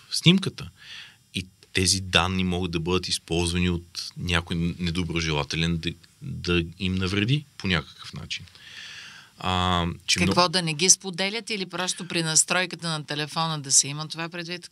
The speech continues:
Speaker 2: Как-, какви са практическите стъпки в такъв случай?
Speaker 1: Ами, а, всъщност, че всяко нещо, което се прави, трябва да се прави осъзнато.
Speaker 2: Мгм.
Speaker 1: Че трябва да се мисли преди да се кликне, преди да инсталираме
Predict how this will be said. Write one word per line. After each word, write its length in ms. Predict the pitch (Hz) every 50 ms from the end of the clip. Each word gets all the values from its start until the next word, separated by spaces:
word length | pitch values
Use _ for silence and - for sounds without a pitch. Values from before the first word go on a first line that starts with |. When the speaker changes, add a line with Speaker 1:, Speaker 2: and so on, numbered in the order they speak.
| _ -
Speaker 2:
Как-, 220 | 156 147 - - -
какви 280 | - 156 143 - 180 175
са 160 | - 226 165
практическите 920 | 185 165 143 - 170 170 - - - - 160 127 - - 139 139 135 135 135
стъпки 420 | - - - 120 - - - 117
в 140 | - 127 123 -
такъв 260 | - - - 127 123
случай? 320 | - 117 123 123 - 131 135 - _ _ -
Speaker 1:
Ами, 760 | 139 139 143 143 143 143 139 139 139 139 135 135 135 131 131 - - _ _ -
а, 240 | - 120 117 110 - - _ _ _ _ _ - -
всъщност, 600 | - - 147 - 165 147 - 151 - - - - _ _ - - _ -
че 160 | - - 131 127 - -
всяко 440 | - - - - 143 147 147 170
нещо, 200 | 151 151 147 -
което 220 | - 143 139 139 -
се 80 | -
прави, 260 | - - 120 139 139 139
трябва 200 | - 131 131 127
да 60 | 120
се 100 | - -
прави 280 | - - 113 117 113
осъзнато. 600 | 110 101 - - 101 98 107 101 92 90 - - - 180
Speaker 2:
Мгм. 280 | 185 180 170 151 147
Speaker 1:
Че 120 | 143 - 117
трябва 340 | - - 117 120 120 123
да 120 | 120 120 107
се 160 | - - 110
мисли 300 | 110 123 127 - - 120
преди 320 | - - 110 110 107 110
да 120 | 110 113 107
се 420 | - - - 110 104 104 101 101 - - _ -
кликне, 400 | - 117 110 - - - - 82 - _ _ _ _ _ _ -
преди 260 | - 101 98 101 101
да 140 | 95 95 90
инсталираме 760 | 90 87 - - - - 87 95 117 120 131 131 127 117